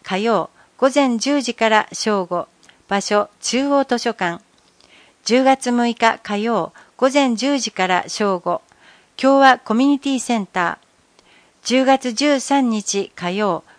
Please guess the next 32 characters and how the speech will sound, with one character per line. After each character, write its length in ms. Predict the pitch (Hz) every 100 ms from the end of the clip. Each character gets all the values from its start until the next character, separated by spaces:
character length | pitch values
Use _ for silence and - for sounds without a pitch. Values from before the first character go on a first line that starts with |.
| _
午 140 | 254 285
前 240 | 285 240
十 220 | 220 294
時 160 | 254 226
か 140 | 185
ら 180 | 185 175 -
正 320 | - 208 185
午。 240 | 185 - - _ _
場 100 | 185
所、 260 | 190 202 185 - -
中 280 | - 262
央 140 | 277 269
図 120 | 247
書 160 | 226 226
館。 320 | 190 175 165 _ _ _ _ _ _ _ _ _ _ _ _ _ _ _ _ _ _
初 280 | - 202 269
め 120 | 330
て 140 | 294 233
の 160 | 185
ラ 160 | 170 170
イ 100 | 170
ン。 160 | 165 - _ _ _ _
日 300 | 214 233 220
時、 240 | 175 180 - _
九 120 | 277
月 240 | 294 - 226
二 180 | 247
十 240 | 269 277 226
九 140 | -
日 420 | 247 208 - 185 -
火 140 | 190
曜 340 | 190 208 180